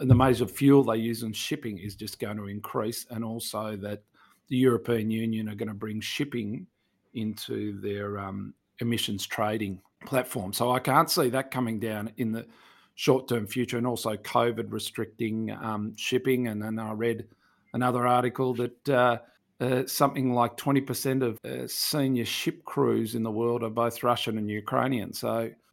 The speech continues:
I think we've got the perfect storm. And to top that, I think the insolvency, the, the perfect storm I talk about is the second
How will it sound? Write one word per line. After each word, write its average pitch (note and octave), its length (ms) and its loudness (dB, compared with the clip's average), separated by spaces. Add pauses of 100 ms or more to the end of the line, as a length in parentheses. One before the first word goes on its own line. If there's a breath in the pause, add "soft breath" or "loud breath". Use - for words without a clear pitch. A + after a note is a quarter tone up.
I A2+ 60 -6
think E3 220 0
we've D#3 140 2
got B2 220 -2 (200)
the A2 100 -6
perfect B2+ 460 -2
storm. B2 540 -4 (140)
And C#3+ 400 -2 (240 soft breath)
to C#3+ 100 0
top F#3+ 300 6
that, B2 380 0 (160)
I B2 80 -4
think E3+ 340 -6
the A2+ 400 -4
insolvency, B2+ 760 0
the, A2 360 -6
the A#2 100 -6
perfect C3+ 420 0
storm A#2 300 -4
I G#2 100 -6
talk C#3 280 -4
about A2 300 -6
is A2 140 -8
the A#2+ 80 -10
second C3+ 400 -6